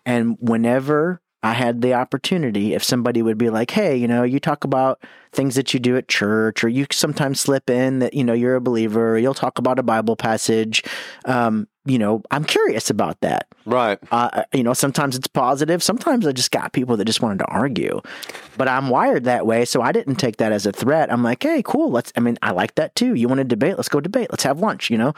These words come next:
Speaker 2: Yeah.
Speaker 1: And so I'm, I'm doing this in my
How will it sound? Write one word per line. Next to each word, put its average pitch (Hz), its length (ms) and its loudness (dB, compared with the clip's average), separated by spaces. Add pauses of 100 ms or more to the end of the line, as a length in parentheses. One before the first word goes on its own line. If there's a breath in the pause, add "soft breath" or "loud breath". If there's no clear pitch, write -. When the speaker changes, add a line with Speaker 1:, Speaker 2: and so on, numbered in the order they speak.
(140)
Speaker 2:
Yeah. 165 220 0 (120)
Speaker 1:
And 135 160 -2
so 160 320 2
I'm, 156 280 0
I'm 147 260 0
doing 240 300 2
this 131 260 2
in 147 100 2
my 117 320 2